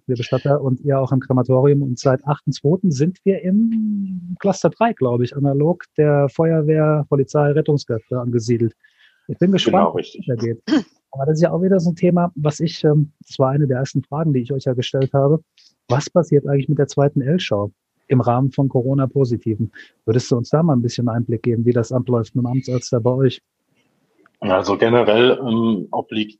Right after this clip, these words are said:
Speaker 2: die zweite Leichenschau, äh, immer der Verantwortung vom, äh, zuständigen Amtsarzt, der an dem Tag da ist und diese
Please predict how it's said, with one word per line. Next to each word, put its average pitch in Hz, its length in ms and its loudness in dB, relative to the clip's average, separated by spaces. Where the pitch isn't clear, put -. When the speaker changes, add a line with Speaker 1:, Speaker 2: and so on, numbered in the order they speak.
Speaker 2:
die 104 80 -6
zweite 107 320 2
Leichenschau, 101 680 -2
äh, 104 340 -6
immer 123 180 0
der 113 140 2
Verantwortung 110 800 -2
vom, 107 420 2
äh, 101 280 -4
zuständigen 104 640 -4
Amtsarzt, 110 540 -6
der 92 280 -6
an 95 120 -14
dem 101 200 -8
Tag - 260 -8
da 107 180 0
ist 101 160 -4
und 101 220 -14
diese 95 260 -6